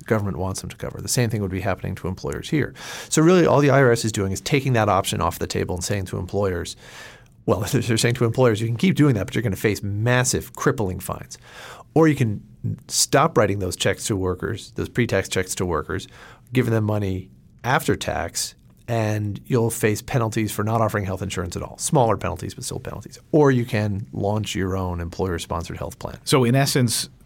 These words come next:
Speaker 2: the government is telling employers, in lieu of writing a check to your employees so they can go get their own health insurance,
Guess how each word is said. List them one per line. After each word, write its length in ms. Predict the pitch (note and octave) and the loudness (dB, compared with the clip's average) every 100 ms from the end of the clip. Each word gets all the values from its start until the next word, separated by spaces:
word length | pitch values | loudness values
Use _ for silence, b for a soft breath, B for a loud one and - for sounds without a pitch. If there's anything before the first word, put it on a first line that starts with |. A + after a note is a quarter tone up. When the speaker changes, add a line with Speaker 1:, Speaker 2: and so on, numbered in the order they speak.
| - | -2
Speaker 2:
the 300 | A2 G2+ G2 A#2+ | 0 0 -2 2
government 500 | B2 A#2+ A#2 G#2 G2+ | 4 4 4 2 0
is 420 | A#2 G2+ F#2 - - | 0 0 -2 -6 -8
telling 520 | - B2 - A#2 G#2+ G#2+ | -4 -4 -2 -4 -4 -2
employers, 920 | A2 G2+ A#2 F#2+ E2+ E2 E2+ - - b b b b b b b - _ _ _ - - | -4 -2 0 0 0 -2 -4 -8 -10 b b b b b b b -20 _ _ _ -10 0
in 180 | A#2+ | 2
lieu 500 | A2+ G#2+ C3+ F3+ C#3 | 4 2 4 6 6
of 420 | A2 G2+ F2+ F2 - - | 6 4 2 -4 -14 -8
writing 480 | G2+ A2 B2 B2 G#2 | 0 4 6 4 2
a 40 | |
check 340 | - A#2 G#2 | 2 0 0
to 100 | - | 0
your 120 | F#2+ F#2+ | 0 0
employees 600 | F2 - G#2 G2 G2 F2+ | 0 0 0 2 0 -2
so 180 | - | -4
they 160 | F#2 G2+ | -2 -2
can 140 | G2+ | -2
go 220 | F#2+ F#2 F#2 | -4 -2 -2
get 200 | F#2+ - | -2 -2
their 200 | F2+ G2 | -2 0
own 160 | F#2+ | 0
health 280 | F#2 G2 F#2 | 0 -2 -4
insurance, 720 | D#2+ - D#2 D2 D2 - - | -8 -6 -6 -6 -10 -14 -20